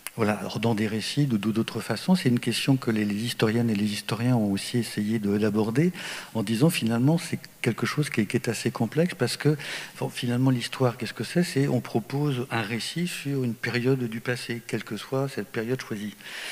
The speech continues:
Et donc finalement, ce qu'on peut faire advenir, c'est des voix discordantes, qui n'ont pas forcément été entendues par d'autres historiens à des époques postérieures. Donc à ce moment-là, c'est plutôt en quelque sorte, plutôt restituer la plura-, la pluralité des voix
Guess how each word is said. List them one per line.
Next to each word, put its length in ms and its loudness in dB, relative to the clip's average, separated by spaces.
Et 60 -2
donc 180 0
finalement, 320 2
ce 80 -2
qu'on 140 2
peut 160 4
faire 280 2
advenir, 540 4
c'est 200 -4
des 120 -4
voix 240 -2
discordantes, 720 -4
qui 140 -10
n'ont 80 -4
pas 160 0
forcément 420 0
été 160 -2
entendues 420 -4
par 220 -6
d'autres 360 -2
historiens 440 -6
à 20 -4
des 240 -6
époques 340 -4
postérieures. 640 -8
Donc 300 -6
à 40 -4
ce 120 -8
moment-là, 340 -4
c'est 200 -10
plutôt 300 -4
en 120 -4
quelque 340 -6
sorte, 320 -2
plutôt 220 0
restituer 580 -2
la 120 -2
plura-, 480 -2
la 100 -4
pluralité 560 -2
des 140 -2
voix 240 -4